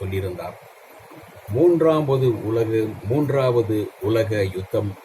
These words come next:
எதற்காக வரும் என்றால் தண்ணீருக்காக தான் வரும்" என்று சொல்லியிருக்கின்றார். தண்ணீருக்கான சண்டைகள் தான் இன்றைக்கு நாட்டில்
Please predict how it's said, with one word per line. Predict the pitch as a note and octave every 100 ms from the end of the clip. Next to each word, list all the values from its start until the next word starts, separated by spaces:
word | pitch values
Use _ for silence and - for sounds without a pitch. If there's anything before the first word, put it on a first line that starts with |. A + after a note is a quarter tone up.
| -
எதற்காக | F#2+ A#2 - B2 G#2 F#2+
வரும் | F#2 G2
என்றால் | F#2 F2 F#2 F2+ - -
தண்ணீருக்காக | A2+ C#3+ D3 B2+ - G#2 G2 F#2+
தான் | F#2+ F#2
வரும்" | F2+ F#2 F2+
என்று | - -
சொல்லியிருக்கின்றார். | - E2+ E3+ - - - - F#2+
தண்ணீருக்கான | G#2 A#2 A2 G#2+ A2
சண்டைகள் | G2+ G2+ G2 G2 F#2+
தான் | G2+ G#2
இன்றைக்கு | F#2 F2+ F2+ F2+
நாட்டில் | F2+ G2 - G2